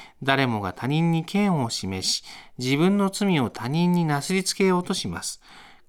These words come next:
こうした中、自分に罪がないことを証明することは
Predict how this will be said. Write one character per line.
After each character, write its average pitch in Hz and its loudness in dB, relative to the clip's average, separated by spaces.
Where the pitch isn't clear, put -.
こ 147 6
う 160 6
し - -4
た 160 -2
中、 151 0
自 135 2
分 151 2
に 151 0
罪 214 4
が 147 4
な 151 4
い 165 -2
こ 151 0
と 135 -2
を 87 -2
証 135 -2
明 165 2
す - -6
る 160 -2
こ 156 2
と 151 -6
は 90 -4